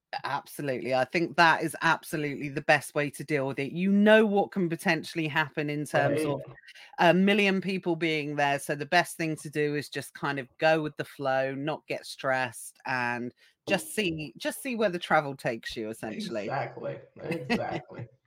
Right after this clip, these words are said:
Speaker 1: Right, uh, we've had a few more people. We've got Damien, Dan, Claire. Afternoon, everyone. Uh, Andre said hello. He said the meetups that you guys provided were lit.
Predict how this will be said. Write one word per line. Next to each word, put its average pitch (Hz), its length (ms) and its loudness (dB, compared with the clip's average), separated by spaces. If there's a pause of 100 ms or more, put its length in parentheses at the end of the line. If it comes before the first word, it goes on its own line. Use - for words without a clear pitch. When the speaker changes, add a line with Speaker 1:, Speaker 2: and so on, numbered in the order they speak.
(680)
Speaker 1:
Right, 247 340 10
uh, 220 200 8
we've 220 140 0
had 240 140 2
a - 20 -6
few 269 180 -2
more 254 160 0
people. 226 460 -2
We've 190 140 -8
got 175 180 0
Damien, 214 720 2 (200)
Dan, 175 560 4 (100)
Claire. 196 580 2
Afternoon, 233 640 0
everyone. 208 600 -2 (320)
Uh, 180 220 2 (100)
Andre 220 520 2
said 185 360 0
hello. 196 580 0
He 190 200 -10
said 175 280 -4 (120)
the 180 80 -4
meetups 208 720 -4
that 180 100 -10
you 180 260 -10
guys 175 300 -4 (100)
provided 165 680 -2
were 160 120 -2
lit. 190 480 0